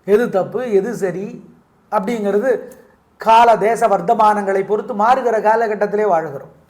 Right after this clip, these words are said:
ஆனால் அந்த காலகட்டத்திலே தன்னுடைய சோம்பேறித்தனம், தான் ஒரு தூங்கு மூஞ்சி அப்படிங்கிறது வெளியில தெரிஞ்சா அது ஒரு அவமானம் என்று நினைக்கிறவர்கள் தான் அந்த காலத்து மக்கள், ஆயர்பாடி மக்கள்.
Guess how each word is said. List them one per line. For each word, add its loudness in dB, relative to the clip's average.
ஆனால் 2
அந்த 0
காலகட்டத்திலே 0
தன்னுடைய 2
சோம்பேறித்தனம், 0
தான் 0
ஒரு -6
தூங்கு -10
மூஞ்சி -8
அப்படிங்கிறது 0
வெளியில 2
தெரிஞ்சா 0
அது 0
ஒரு 4
அவமானம் 2
என்று -4
நினைக்கிறவர்கள் -2
தான் 4
அந்த -2
காலத்து 2
மக்கள், -8
ஆயர்பாடி 4
மக்கள். -6